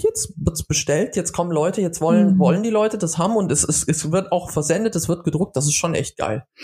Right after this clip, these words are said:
Speaker 2: Na, und ich muss sagen, das ist die, also die eine Freude ist für mich, dass es jetzt in Deutschland oder in Frankreich, dass da wirklich Kinder die einsprachigen Bücher
Speaker 1: Ja.
Speaker 2: lesen. Und da hat man auch schon mal eine Mail auf Französisch, wo die Mutter schrieb, „Ach, wir
Speaker 1: Ja.
Speaker 2: warten auf das zweite, das ist so schön.“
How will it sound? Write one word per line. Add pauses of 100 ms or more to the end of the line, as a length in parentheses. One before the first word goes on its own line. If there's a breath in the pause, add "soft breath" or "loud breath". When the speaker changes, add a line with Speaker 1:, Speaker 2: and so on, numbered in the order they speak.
(220 loud breath)
Speaker 2:
Na,
und
ich
muss
sagen,
das
ist
die,
also
die
eine
Freude
ist
für
mich,
dass
es
jetzt
in
Deutschland
oder
in
Frankreich,
dass
da
wirklich
Kinder
die
einsprachigen
Bücher
Speaker 1:
Ja.
Speaker 2:
lesen. (340 loud breath)
Und
da
hat
man
auch
schon
mal
eine
Mail
auf
Französisch,
wo
die
Mutter
schrieb,
„Ach,
wir
Speaker 1:
Ja.
Speaker 2:
warten
auf
das
zweite,
das
ist
so
schön.“